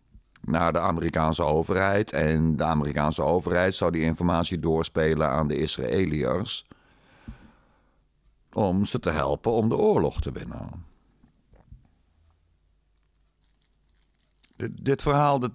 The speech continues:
dat, daar hoor je bijna niemand over, hè? Dat is een prachtig verhaal. Nou, en waar ging het nou om? Eh,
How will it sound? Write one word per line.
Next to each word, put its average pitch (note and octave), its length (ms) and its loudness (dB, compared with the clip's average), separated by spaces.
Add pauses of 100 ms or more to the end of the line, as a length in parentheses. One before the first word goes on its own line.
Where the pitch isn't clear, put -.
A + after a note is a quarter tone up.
dat, F#2+ 280 -4
daar B2 240 4
hoor D#3+ 280 2
je D#3 100 4
bijna D3 360 2
niemand A2 440 4
over, A#1 380 -2
hè? A#3 140 -2 (460)
Dat B2+ 140 -10
is C#3+ 100 -8
een - 160 -8
prachtig E3 600 0
verhaal. A#2+ 440 0 (500)
Nou, G2+ 260 0
en B2+ 240 0
waar A#2+ 180 -2
ging G#3+ 220 2
het G3 80 2
nou F2+ 180 2
om? D#2 480 0 (1200)
Eh, F#2 380 -4